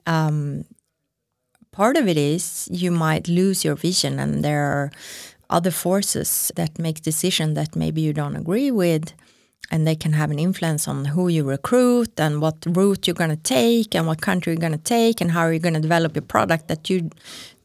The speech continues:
just don't believe in. Uh, and, uh, the other factor is also about investability. So it's also a, uh,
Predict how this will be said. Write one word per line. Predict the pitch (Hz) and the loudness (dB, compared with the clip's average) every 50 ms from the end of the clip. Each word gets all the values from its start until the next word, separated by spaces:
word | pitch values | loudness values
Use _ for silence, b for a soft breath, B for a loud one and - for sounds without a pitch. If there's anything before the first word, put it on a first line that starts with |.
| B _ _ - | B _ _ -4
just | - 180 - - | -2 -2 0 0
don't | - 170 165 156 | 0 0 0 2
believe | 165 160 156 185 208 214 185 | 2 2 4 4 4 4 4
in. | 170 151 156 180 214 247 247 b b b b b b b b b - | 2 2 2 2 2 0 -2 b b b b b b b b b -2
Uh, | - 170 160 156 156 151 - - | 0 2 4 4 2 2 0 0
and, | 190 180 170 170 165 170 165 - - | 0 0 0 0 0 -2 -4 -4 -2
uh, | 180 175 170 165 160 156 156 | 0 0 2 2 2 0 0
the | 160 165 160 - | 0 0 0 2
other | 185 185 185 180 | 2 0 0 0
factor | - - - 165 160 - - 170 160 | 0 0 0 0 -2 -4 -4 -2 0
is | 151 151 156 156 - - - _ _ _ _ _ _ _ _ _ _ _ _ _ _ _ _ _ _ _ _ _ _ _ - - _ _ _ - | 0 0 0 -2 -6 -12 -14 _ _ _ _ _ _ _ _ _ _ _ _ _ _ _ _ _ _ _ _ _ _ _ -20 -20 _ _ _ -2
also | 175 180 175 - - | -2 0 0 0 -2
about | 160 165 156 156 156 - | 0 2 0 0 0 0
investability. | - 165 160 156 156 160 - 160 156 170 175 160 139 - - - - 165 156 156 - b b b b b b b b | 0 0 2 0 0 0 -2 -2 0 0 0 0 -2 -4 -4 -4 -4 -2 -4 -4 -8 b b b b b b b b
So | b - - - 185 165 160 147 - | b -12 -6 -2 0 0 0 0 0
it's | - 160 - 170 | -2 -2 0 0
also | 165 160 160 - - 170 151 143 139 135 - | 0 0 0 -2 -2 0 0 0 0 -2 -2
a, | - 165 151 143 147 147 143 147 147 147 | -2 0 0 0 0 0 -2 -2 -2 -2
uh, | 147 143 143 78 80 - - | -2 -2 -4 -4 -4 -4 -6